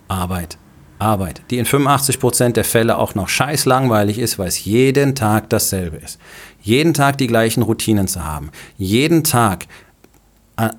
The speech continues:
an den persönlichen Zielen zu arbeiten, jeden Tag genau das zu tun, was notwendig ist, ist komplett unsexy. Jeden Tag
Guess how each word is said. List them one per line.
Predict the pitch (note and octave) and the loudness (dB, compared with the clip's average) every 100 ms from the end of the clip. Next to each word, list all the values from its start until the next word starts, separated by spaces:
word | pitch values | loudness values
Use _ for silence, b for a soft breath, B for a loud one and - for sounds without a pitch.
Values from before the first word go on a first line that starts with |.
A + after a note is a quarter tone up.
| _ | _
an | A2+ | -2
den | G#2+ G#2 | 0 0
persönlichen | - G2+ C3+ C3 B2+ | 0 2 2 2 0
Zielen | B2 - B2+ A2+ | 0 2 2 0
zu | - | -2
arbeiten, | F2 E2+ F2 | -6 -8 -4
jeden | G2+ C3+ | 0 0
Tag | C3 B2+ | 0 0
genau | A2 A2 G2+ | 0 2 0
das | B2+ B2+ | 0 0
zu | - - | 0 -4
tun, | - B2 B2+ | -2 0 2
was | A2+ A2+ | 2 2
notwendig | A#2 A#2 - G2 E2+ D#2+ - | 2 0 0 -4 -4 -10 -10
ist, | - B B B | -12 B B B
ist | G2+ - | -6 -4
komplett | - A#2 A2+ A2+ A2+ | -4 -6 -2 -2 -2
unsexy. | A2 G#2+ - D#2+ - | -4 -4 -6 -8 -8
Jeden | F2 G#2+ D3 D#3 | -4 0 2 2
Tag | C#3+ C3 C#3+ | 2 2 0